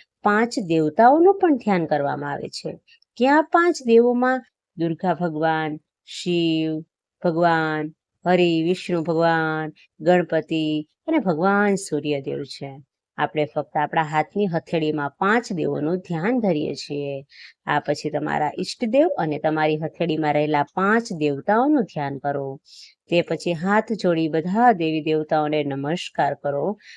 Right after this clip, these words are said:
પછી તમારા હાથથી ધરતી માતાને સ્પર્શ કરો, તેમને પ્રણામ કરો. આ પછી તમારો જમણો પગ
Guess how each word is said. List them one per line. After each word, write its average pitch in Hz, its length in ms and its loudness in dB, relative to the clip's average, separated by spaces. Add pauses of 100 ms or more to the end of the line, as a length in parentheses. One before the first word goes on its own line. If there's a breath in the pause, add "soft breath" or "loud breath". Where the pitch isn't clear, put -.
(160 loud breath)
પછી 277 220 0
તમારા 370 480 6
હાથથી 175 560 2 (280 loud breath)
ધરતી 190 280 2
માતાને 339 460 2
સ્પર્શ 190 560 0
કરો, 143 340 -4 (300)
તેમને 196 220 2
પ્રણામ 214 580 2
કરો. 139 460 -4 (320 soft breath)
આ 151 140 4
પછી 175 460 -2
તમારો 147 440 -2
જમણો 165 440 -2
પગ 175 380 -4